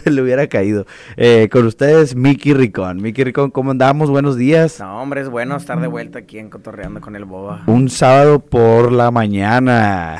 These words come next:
Speaker 2: Sábado por la mañana, difícil, ¿eh? Fíjate que yo no soy mañanero como amlo,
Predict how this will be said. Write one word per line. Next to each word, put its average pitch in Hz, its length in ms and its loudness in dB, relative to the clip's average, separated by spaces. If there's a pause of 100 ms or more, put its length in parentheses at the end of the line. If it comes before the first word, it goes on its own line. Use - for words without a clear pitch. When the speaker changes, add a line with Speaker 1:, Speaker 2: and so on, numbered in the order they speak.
Speaker 2:
Sábado 101 280 -16
por 107 160 -16
la 101 100 -18
mañana, 101 380 -14
difícil, 165 600 -8
¿eh? 175 180 -4
Fíjate 165 300 -12
que 147 80 -12
yo 160 60 -10
no 165 80 -12
soy 165 520 -8 (640)
mañanero 131 720 -8 (340)
como 113 280 -12
amlo, 170 400 -10